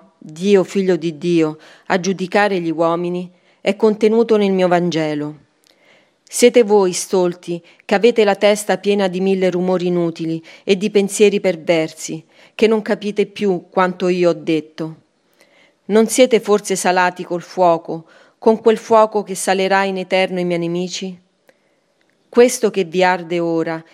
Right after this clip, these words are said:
e che scende su voi per distruggervi e condurvi sempre più alla bestemmia e all'eresia, non è che un anticipo di quello che sarà il fuoco di cui io parlo, destinato agli scandalosi che non si convertono.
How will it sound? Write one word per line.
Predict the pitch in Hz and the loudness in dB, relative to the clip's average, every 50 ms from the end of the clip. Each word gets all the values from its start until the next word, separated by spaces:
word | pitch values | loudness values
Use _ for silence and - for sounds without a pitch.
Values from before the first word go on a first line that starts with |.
| _ | _
e | _ - 175 - | _ -10 -8 -2
che | - 226 | 0 0
scende | 214 - - - 247 247 247 233 208 208 | 0 2 2 4 4 4 4 4 2 0
su | 202 - 196 180 175 | 0 -2 -6 -10 -6
voi | 170 175 185 180 175 170 170 165 - - - _ _ | -2 2 2 4 4 2 0 -4 -10 -20 -20 _ _
per | - 214 190 | 2 2 2
distruggervi | 180 208 208 - - - 202 190 180 175 151 151 165 170 165 156 151 165 165 160 _ _ _ _ | 0 -4 -6 -6 -8 -6 -4 -4 -4 -4 -6 -6 -6 -6 -6 -6 -8 -8 -8 -8 _ _ _ _
e | - 202 | -6 -4
condurvi | - - 226 226 226 208 220 233 240 220 202 190 202 | 2 4 4 4 4 2 0 0 0 0 -2 -4 -4
sempre | 196 - 226 226 226 226 - 196 | 0 2 0 0 0 -2 -4 -4
più | 196 - - 208 | -4 -2 0 2
alla | 208 190 185 180 | 2 4 2 0
bestemmia | 160 170 180 175 - - - 202 202 202 196 185 180 170 170 - - | -2 -4 -4 -6 -6 -2 0 0 2 2 2 0 0 0 0 -2 -2
e | 196 202 | 0 2
all'eresia, | 202 196 196 190 190 185 185 180 180 - - 165 165 165 160 160 170 - - - - - - _ _ _ | 2 2 2 0 0 -2 -2 -4 -6 -6 -4 -2 0 0 0 -2 -4 -10 -16 -20 -20 -20 -20 _ _ _
non | - 220 233 247 | 2 2 4 4
è | 247 254 247 | 2 2 0
che | 254 240 | -2 -2
un | 233 226 | -2 0
anticipo | 214 214 208 208 - - 190 180 175 - - 175 170 - 175 175 175 - - _ _ | -2 -2 -4 -6 -6 -6 -6 -4 -4 -6 -8 -8 -6 -6 -6 -6 -6 -12 -20 _ _
di | - 185 208 | -6 -6 -2
quello | 208 240 254 254 247 233 | 4 4 4 6 4 2
che | 226 226 202 | -2 -4 -8
sarà | 196 - - 185 202 196 | -8 -6 -4 0 0 0
il | 196 185 | 0 -2
fuoco | - - - 214 208 214 208 214 214 | -4 -2 2 4 4 4 4 2 -2
di | 208 180 185 | -2 -2 -6
cui | 175 - 202 208 202 | -4 -2 -2 0 0
io | 196 196 190 175 | 0 0 -2 -2
parlo, | - - 160 147 151 147 156 156 151 156 160 160 - _ _ _ - _ _ _ | -2 -2 -2 -2 -2 -4 -6 -8 -8 -8 -8 -10 -16 _ _ _ -20 _ _ _
destinato | _ 170 202 202 208 - 226 226 220 214 220 214 214 | _ 0 0 0 2 0 2 2 4 2 2 0 -2
agli | 202 196 185 180 | -2 -4 -4 -8
scandalosi | - - - 190 180 185 170 170 165 170 175 170 170 - 196 185 | -12 -8 -6 -6 -4 -2 -2 -2 0 -2 -2 -4 -4 -8 -10 -8
che | - - 196 | -4 -4 -2
non | 196 190 190 | 0 -2 -2
si | 190 - 202 | -4 -6 -6
convertono. | - - 190 185 180 175 160 147 147 143 - - - 156 156 156 151 151 | -6 -4 -4 -4 -4 -2 -4 -4 -4 -6 -10 -10 -10 -8 -8 -10 -12 -14